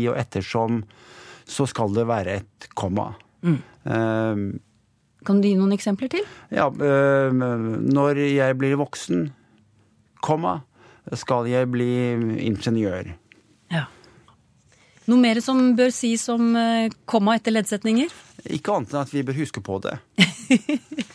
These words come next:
Speaker 2: Veldig bra poeng. Da går vi til den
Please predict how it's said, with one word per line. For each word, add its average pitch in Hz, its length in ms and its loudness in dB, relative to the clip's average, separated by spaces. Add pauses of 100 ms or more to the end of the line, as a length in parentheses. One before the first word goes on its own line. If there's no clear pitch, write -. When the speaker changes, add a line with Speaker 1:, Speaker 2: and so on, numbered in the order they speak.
(300)
Speaker 2:
Veldig 214 320 -2
bra 196 160 2
poeng. 240 300 6 (600)
Da 233 200 0
går 196 240 4
vi 208 140 2
til 214 220 0
den 226 160 2